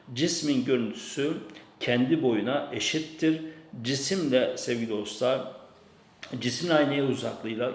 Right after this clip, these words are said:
görüntünün aynaya uzaklığı aynıdır. Düz aynada bu hep böyledir.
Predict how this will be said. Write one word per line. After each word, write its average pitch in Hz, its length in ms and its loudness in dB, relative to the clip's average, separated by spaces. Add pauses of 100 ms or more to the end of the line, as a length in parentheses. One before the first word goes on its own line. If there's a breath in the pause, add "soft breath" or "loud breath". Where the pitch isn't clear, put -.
görüntünün 143 420 4
aynaya 131 280 2
uzaklığı 113 580 -4 (180)
aynıdır. 127 640 -4 (360 loud breath)
Düz 160 220 0
aynada 143 480 2
bu 160 140 0
hep - 280 -6
böyledir. - 640 2